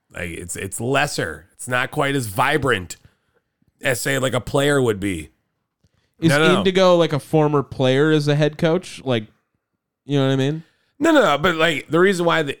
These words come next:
Speaker 1: indi-, why the coach isn't, like, black, you know what I mean? There's still some, there's still some color there,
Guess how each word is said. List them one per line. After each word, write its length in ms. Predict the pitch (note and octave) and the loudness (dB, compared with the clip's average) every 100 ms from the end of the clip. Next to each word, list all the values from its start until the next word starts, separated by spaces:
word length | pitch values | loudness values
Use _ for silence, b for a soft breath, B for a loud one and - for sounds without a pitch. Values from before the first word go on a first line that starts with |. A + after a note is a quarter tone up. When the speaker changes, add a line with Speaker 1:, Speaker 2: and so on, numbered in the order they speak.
| - | -6
Speaker 1:
indi-, 340 | C#3+ D3 D3 - | -2 -2 -2 -6
why 320 | B2 A#2+ C3 | -6 -2 -2
the 60 | A#2 | -2
coach 280 | D3 C#3 C#3 | -4 -4 -4
isn't, 220 | A2+ A2+ | -8 -8
like, 220 | G2 E2+ | -8 -10
black, 680 | F2 F#2+ C#3+ A#2+ D#2 - - _ _ _ _ _ _ - | -8 -2 -2 -2 -6 -12 -20 _ _ _ _ _ _ -10
you 100 | A#2+ | -4
know 80 | |
what 80 | A2+ | -2
I 40 | G#2+ | -2
mean? 240 | A#2+ C3 | -4 -4
There's 200 | A#2+ D3+ | -2 -4
still 280 | - F#3+ G3+ | 0 2 2
some, 400 | - D3+ A#2 G2+ _ | 0 -2 -4 -10 _
there's 160 | F#2 - | -10 -4
still 160 | F#3 | -4
some 140 | E3+ C#3+ | -2 -6
color 400 | - C3+ D3 A#2+ | -6 -4 -2 -2
there, 440 | F#2+ A#2+ A#2+ - | -2 -2 -2 -6